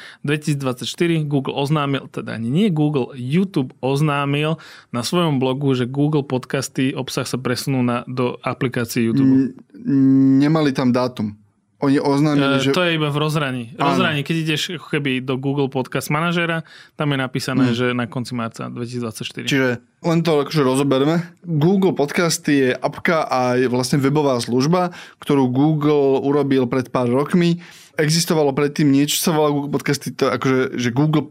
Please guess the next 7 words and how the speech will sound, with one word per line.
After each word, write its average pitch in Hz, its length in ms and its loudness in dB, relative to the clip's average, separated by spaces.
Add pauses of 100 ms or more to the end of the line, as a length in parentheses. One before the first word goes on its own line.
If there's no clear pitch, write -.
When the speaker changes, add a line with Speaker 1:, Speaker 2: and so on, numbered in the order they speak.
(140)
Speaker 2:
veľmi 143 320 2
jednoduchá 160 400 0
Google 170 240 0
Podcastová 156 560 0
apka, 143 160 -4
tu 135 80 -10
zabili, 160 480 2